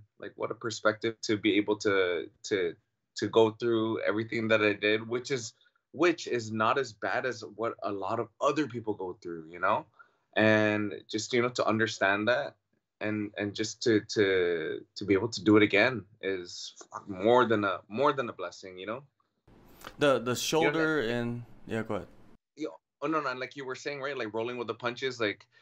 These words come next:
Speaker 1: these past two years ch-, was really, uh, was, was, was, was really what training and martial arts prepared me for, you know? And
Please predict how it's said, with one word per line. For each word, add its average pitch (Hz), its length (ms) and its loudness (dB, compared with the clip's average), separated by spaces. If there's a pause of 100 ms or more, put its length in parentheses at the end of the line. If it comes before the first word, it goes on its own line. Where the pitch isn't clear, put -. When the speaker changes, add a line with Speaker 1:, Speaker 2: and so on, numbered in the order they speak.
(220)
Speaker 1:
these 117 180 -6
past 117 340 0
two 135 140 -2
years 113 680 2 (360)
ch-, - 240 -10
was 107 400 4 (220)
really, 120 720 2 (320)
uh, 90 540 2 (800)
was, 110 180 -2 (100)
was, 107 320 0
was, 104 300 0 (1700)
was 107 280 2
really 131 220 2
what 120 180 2
training 123 480 -2
and 107 80 0
martial 104 320 0
arts 107 300 0
prepared 110 440 -12
me 101 160 -14 (120)
for, 78 260 -10 (160)
you 92 100 -8
know? 98 240 -4 (480)
And 101 440 -2